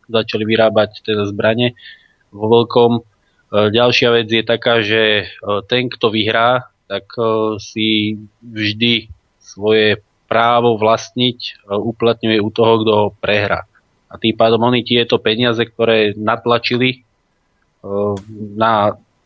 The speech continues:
ten účel, aby proste boli v systéme, tak, e, ako náhle sa dajú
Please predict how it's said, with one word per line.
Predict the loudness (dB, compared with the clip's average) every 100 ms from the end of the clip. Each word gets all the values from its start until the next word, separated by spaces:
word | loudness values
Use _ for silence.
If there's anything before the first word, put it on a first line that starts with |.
| _ _ _ _ _
ten | -2 2 2 2 -2 -2
účel, | 2 2 2 2 2 0
aby | -2 -6
proste | -4 -4 -2 0
boli | 0 0
v | -4 -10
systéme, | -4 0 0 0 -4 -12 -20 -20 _ -2
tak, | -2 2
e, | 2 4 4 2 0 _ _ _ _ -6
ako | -4 0 0
náhle | 2 2 2 0 -2
sa | -2 0 0
dajú | -2 -2